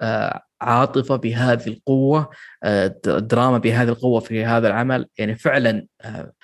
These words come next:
حتى لو ما تطرقوا لموضوع، آه، تشادويك أو الملك تشالا، أنت تحس فعلا إنه في شيء ناقص،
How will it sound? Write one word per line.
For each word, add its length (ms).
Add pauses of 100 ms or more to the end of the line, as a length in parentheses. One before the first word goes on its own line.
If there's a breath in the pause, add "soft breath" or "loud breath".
حتى 280
لو 120
ما 200
تطرقوا 400
لموضوع، 640
آه، 380
تشادويك 460
أو 180
الملك 300
تشالا، 460
أنت 160
تحس 300
فعلا 400
إنه 360 (240 loud breath)
في 120
شيء 240
ناقص، 500